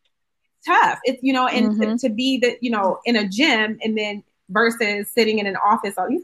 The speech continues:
Speaker 1: not an, you know, he wasn't built to be an office guy. And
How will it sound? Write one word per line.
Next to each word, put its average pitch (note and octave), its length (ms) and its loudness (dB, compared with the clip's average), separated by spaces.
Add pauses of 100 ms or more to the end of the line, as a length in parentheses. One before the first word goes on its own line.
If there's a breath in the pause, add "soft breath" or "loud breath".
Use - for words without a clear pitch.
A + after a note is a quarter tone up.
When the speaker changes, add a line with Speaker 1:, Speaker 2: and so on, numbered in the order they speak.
Speaker 1:
not C4 120 4
an, F3 180 -4
you C#4 80 -2
know, C4+ 160 4
he D4 100 6
wasn't A3+ 380 2 (280)
built F#3 240 0
to F#3+ 60 -10
be F#3 140 -2
an F3 80 -2
office F3 340 -2
guy. F#3 300 6
And E3+ 260 2